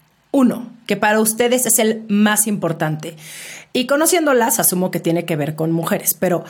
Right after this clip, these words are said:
a la hora del estira y afloja político, la única manera que tienes de lograr las políticas públicas para poder realizar eso que tanto quieres,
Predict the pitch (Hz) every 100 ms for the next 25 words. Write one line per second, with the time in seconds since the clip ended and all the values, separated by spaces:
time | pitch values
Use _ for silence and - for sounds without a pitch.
0 | - - - - _ 240 262 311 370 220
1 | 202 196 - 220 233 233 220 180 196 185
2 | 202 180 170 165 165 - - 202 208 202
3 | 269 311 240 202 185 185 185 180 165 208
4 | 202 190 180 165 175 180 180 180 175 175
5 | 175 165 160 180 156 160 156 - 170 165
6 | 170 170 185 190 170 160 170 170 180 165
7 | 170 170 170 196 208 269 -